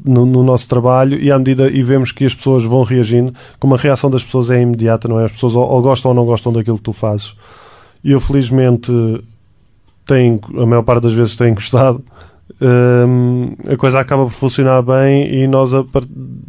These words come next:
acaba por ser uma conversa. O stand-up, eu vejo o stand-up como uma conversa de café entre amigos, só que em vez na mesa estarem, estarem três amigos, estão quatrocentos. É uma mesa muito apertadinha.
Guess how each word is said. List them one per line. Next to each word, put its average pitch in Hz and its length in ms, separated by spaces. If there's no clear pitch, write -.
acaba 151 280
por - 80
ser 160 140
uma 147 180
conversa. 135 580
O 131 140
stand-up, 139 480
eu 135 60
vejo 131 180
o - 20
stand-up 135 360
como 139 200
uma 135 180
conversa 131 420
de - 100
café 113 380
entre 131 240
amigos, 123 340
só 139 140
que - 100
em 139 60
vez 135 180
na 139 140
mesa 131 280
estarem, 123 600
estarem 123 500
três 123 260
amigos, 131 260
estão 139 140
quatrocentos. 131 460
É 107 60
uma 113 140
mesa 113 180
muito 117 140
apertadinha. 311 760